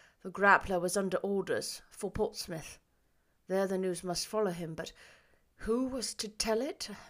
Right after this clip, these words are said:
Not I. I would as soon have been run up to the yard arm. Nobody could do it, but that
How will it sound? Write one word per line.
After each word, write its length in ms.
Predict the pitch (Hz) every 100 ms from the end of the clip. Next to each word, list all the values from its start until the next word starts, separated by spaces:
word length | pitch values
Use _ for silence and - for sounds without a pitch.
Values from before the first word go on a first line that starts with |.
| - _ _ -
Not 200 | 214 208
I. 460 | 180 175 - - 165 _ _ _ _ _ _ _
I 120 | - 185
would 200 | 214 196
as 100 | 175
soon 360 | - 233 233
have 340 | 226 214 202 -
been 240 | 202 196
run 300 | 190 202 220
up 260 | 196 - - -
to 100 | -
the 120 | 185
yard 420 | 190 202 185 160 160
arm. 360 | 143 143 135 - - - - _ _ _ _ _
Nobody 400 | 185 190 - -
could 160 | - -
do 160 | - -
it, 180 | - - - - - _ _
but 140 | -
that 420 | 170 - - -